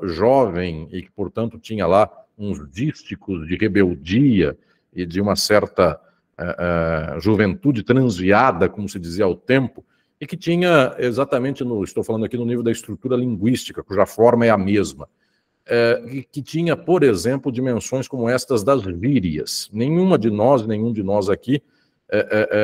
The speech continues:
é, vivemos no tempo, é, de gírias, como, por exemplo, é uma brasa mora, enfim, que são coisas do tempo do Roberto Carlos ou algo assim. É, é, é um broto legal, enfim,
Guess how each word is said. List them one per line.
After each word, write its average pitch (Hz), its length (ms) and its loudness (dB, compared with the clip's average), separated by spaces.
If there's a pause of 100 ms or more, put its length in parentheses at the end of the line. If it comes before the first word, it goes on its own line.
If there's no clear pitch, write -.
(240)
é, 98 40 0
vivemos 113 640 0
no 107 100 -4
tempo, 120 560 -4 (340)
é, 104 300 -2
de 101 220 -2
gírias, 98 560 0
como, 123 200 -6
por 117 140 2
exemplo, 120 500 0 (260)
é 104 80 2
uma 120 160 4
brasa 127 440 4
mora, 107 500 2 (140)
enfim, 95 420 -12
que 101 220 -8
são 107 180 -14
coisas 110 320 0
do 101 80 -14
tempo 107 240 -6
do 117 60 -2
Roberto 104 360 0
Carlos 101 480 2
ou 90 120 -2
algo 101 180 0
assim. 98 400 -4 (640)
É, 101 500 0
é, 98 60 -2
é 101 40 0
um 104 200 -4
broto 139 460 4
legal, 101 800 4
enfim, 92 440 -14